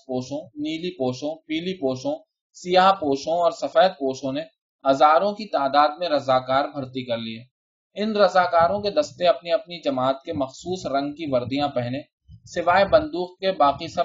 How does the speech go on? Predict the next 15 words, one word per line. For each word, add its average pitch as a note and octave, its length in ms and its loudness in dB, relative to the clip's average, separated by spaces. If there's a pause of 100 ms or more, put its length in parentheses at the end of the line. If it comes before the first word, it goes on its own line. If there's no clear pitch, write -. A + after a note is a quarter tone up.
(140)
ہتھیاروں C3 440 0
سے C#3+ 140 -8
لیس، A#2+ 260 -6 (420)
اپنا G3 340 2
اپنا F#3 280 0
پھریرا C#3 480 4
لہراتے، B2+ 520 -2 (500)
بڑے F#3+ 180 4
بڑے G3 200 4
بازاروں C#3 580 2
اور E3 200 -2
چوکوں C3 440 -2
میں E3 140 -6
کھلے D#3 320 -4
بندوں، B2+ 360 -4